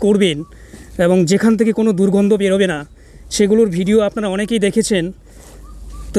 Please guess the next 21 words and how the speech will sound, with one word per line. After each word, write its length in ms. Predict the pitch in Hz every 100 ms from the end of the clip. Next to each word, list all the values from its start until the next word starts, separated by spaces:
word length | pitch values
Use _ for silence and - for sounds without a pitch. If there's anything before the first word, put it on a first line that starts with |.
| 196
যাই 120 | 233
হোক, 100 | 262 220
দেখুন, 200 | 226 294 - - - -
কথা 180 | 226 247 233
বলতে 180 | 240 240 240
বলতে 140 | 247 247
আমার 120 | 233 196
মিশ্রণটা 380 | 185 240 240 269
কিন্তু 220 | 262 214 165 254 - - - - - - -
মানে 140 | 220 214 247
সম্পূর্ণ 420 | 247 254 285 277 220
অংশের 320 | 226 - 277 262
মধ্যে 280 | 262 196 151 185 - - - - - 175
জলের 300 | 196 202 247 247
যে 60 | 254 247
একটা 140 | - 160
আর্দ্র 180 | 165 226 165
ভাব, 180 | 208 269 - - - -
সেই 200 | - 247 254
ভাবটা 380 | 170 165 - 269 359 - _ - - - -
চলে 200 | 302 254